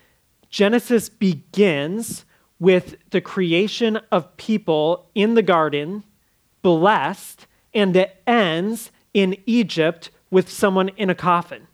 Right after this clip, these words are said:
Okay, so, so as we read Genesis, we have to have these things in our mind as we try to figure out who we are. It starts good, it ends with a dead guy in a coffin.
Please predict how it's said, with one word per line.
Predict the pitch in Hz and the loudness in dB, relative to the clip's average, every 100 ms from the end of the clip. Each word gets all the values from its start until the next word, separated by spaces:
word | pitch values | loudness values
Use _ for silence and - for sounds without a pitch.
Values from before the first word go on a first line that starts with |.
| _ _ _ _ 190 | _ _ _ _ -6
Okay, | 180 185 | 0 -2
so, | 180 196 190 | 2 2 2
so | 190 202 | 0 0
as | 185 | 0
we | 202 | 0
read | 175 208 196 | 0 0 -2
Genesis, | - 196 185 165 160 175 | -2 0 0 -4 -6 -4
we | 170 | -4
have | 185 | -2
to | 185 | -2
have | 175 | -2
these | - 170 156 - - - - _ | 0 0 0 -4 -20 -20 -20 _
things | - 202 190 | 0 2 2
in | 196 | 2
our | 175 | 2
mind | 165 165 151 | 2 0 0
as | 151 165 | -2 -4
we | |
try | - 170 | -4 -6
to | 156 | -6
figure | 175 165 | -4 0
out | 156 143 | 0 -2
who | 165 | -4
we | 143 | -2
are. | 135 123 _ _ _ _ - | -4 -6 _ _ _ _ -2
It | 160 | -2
starts | - - - 190 214 208 - - _ _ _ _ _ | -2 -8 0 2 2 -4 -16 -16 _ _ _ _ _
good, | - 185 151 165 165 - - | 2 4 4 2 -2 -6 -6
it | 165 | -4
ends | - 185 185 175 - 208 _ | -2 0 0 -2 -8 -18 _
with | 180 170 | -4 -2
a | |
dead | 156 175 151 | 0 0 0
guy | 165 156 | -2 -2
in | 147 | -4
a | |
coffin. | 131 151 135 139 | -6 -4 -6 -10